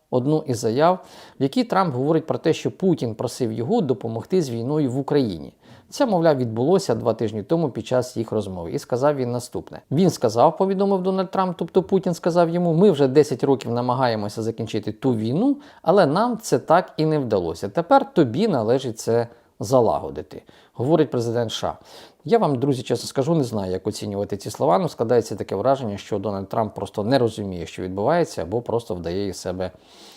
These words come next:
не зовсім адекватного президента Сполучених Штатів Америки. Ну, я розумію, що в нього зараз дуже багато проблем, адже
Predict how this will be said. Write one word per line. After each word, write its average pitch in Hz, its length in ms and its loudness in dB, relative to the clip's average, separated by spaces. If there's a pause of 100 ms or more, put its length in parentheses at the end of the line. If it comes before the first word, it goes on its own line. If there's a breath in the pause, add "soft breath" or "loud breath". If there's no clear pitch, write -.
(420 loud breath)
не 190 140 4
зовсім 139 420 4
адекватного 110 640 0
президента 104 480 -4
Сполучених 104 480 -8
Штатів 101 340 -6
Америки. 87 400 -10 (440 loud breath)
Ну, 196 200 0
я 170 100 6
розумію, 175 360 4
що 120 160 -2
в - 20 0
нього 117 140 0
зараз 113 200 0
дуже 117 260 0
багато 113 360 0
проблем, 147 540 0
адже 101 460 -2